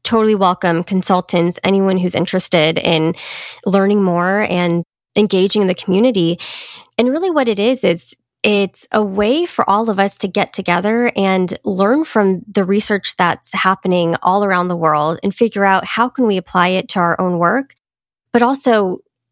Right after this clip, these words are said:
if you're running these mini experiments, share your results with the rest of the community because we can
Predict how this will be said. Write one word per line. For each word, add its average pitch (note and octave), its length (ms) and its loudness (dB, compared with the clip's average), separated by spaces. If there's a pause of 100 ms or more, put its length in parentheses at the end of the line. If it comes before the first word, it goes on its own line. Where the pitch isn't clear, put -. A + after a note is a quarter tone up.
(220)
if A#3 160 0
you're D4+ 140 2
running A3+ 320 2
these G#3 200 0
mini F#3+ 260 2
experiments, G#3 760 -2 (120)
share - 360 0
your C4+ 200 2
results G3 500 -2
with G3 140 -2
the F#3 100 -2
rest F3 280 -2
of - 40 -12
the F#3+ 100 0
community - 680 0 (560)
because A3+ 240 0
we A3 100 0
can A#3+ 160 -2